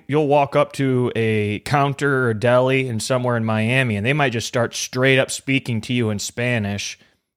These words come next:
even if you don't speak it at all, which confuses people that are from out of town because they're like, "What?" I, you know, I was like, "You have to understand,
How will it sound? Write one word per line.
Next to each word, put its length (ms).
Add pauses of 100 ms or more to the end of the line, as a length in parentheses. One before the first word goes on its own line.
(100)
even 240
if 140
you 120
don't 260
speak 340
it 100
at 120
all, 400 (300)
which 260
confuses 560
people 280
that 120
are 60
from 180
out 160
of 80
town 460 (320)
because 240
they're 100
like, 200
"What?" 280
I, 280
you 140
know, 160
I 280
was 80
like, 200 (140)
"You 120
have 140
to 60
understand, 600